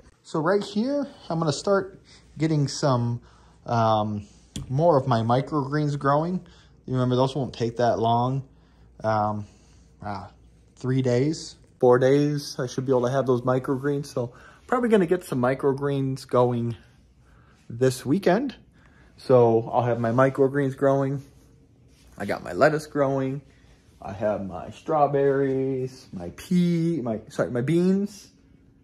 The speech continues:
Well, I had a tomato plant, but, you know, somebody had to go kill it. Um, got my broccoli plants. Got my pepper plant.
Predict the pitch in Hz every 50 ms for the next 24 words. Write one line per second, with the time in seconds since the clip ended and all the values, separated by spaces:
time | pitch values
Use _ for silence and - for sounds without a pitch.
0 | _ - - 117 110 104 107 - - - - - 104 - 131 127 113 104 101 101
1 | - 117 117 104 90 - - - 107 101 98 95 - 101 98 - - - 107 101
2 | 101 107 - - 123 110 104 98 110 110 107 101 107 104 98 95 - - - 117
3 | 104 107 113 - - - _ _ _ _ _ _ _ _ _ _ _ _ - -
4 | - 113 117 120 120 117 117 117 117 113 - - - - - - - _ _ -
5 | _ _ - - - - - - - 98 131 156 - 180 156 - - - 170 170
6 | 170 160 156 160 165 151 - - - - - - - - - _ _ _ _ _
7 | _ _ _ _ _ _ _ _ - _ _ _ _ _ _ _ _ _ _ _
8 | _ _ _ _ _ _ _ _ _ _ _ - - _ _ _ _ _ _ _
9 | _ _ _ - - - - - - - - _ _ - _ _ _ _ - -
10 | _ _ - - - _ _ - - 101 82 82 90 92 90 87 95 - - -
11 | - - 180 175 - 117 - - 98 110 127 - -